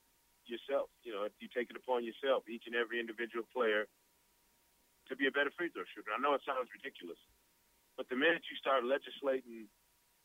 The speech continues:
the game in that way, you take the onus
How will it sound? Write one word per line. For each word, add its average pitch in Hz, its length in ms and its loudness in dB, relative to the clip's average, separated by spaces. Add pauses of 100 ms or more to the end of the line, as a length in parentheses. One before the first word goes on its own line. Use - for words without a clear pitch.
(100)
the 107 80 -10
game 131 320 0
in 117 80 -6
that 123 240 0
way, 110 320 -2 (1600)
you 151 400 -4
take 151 240 2
the 139 160 4
onus 143 240 2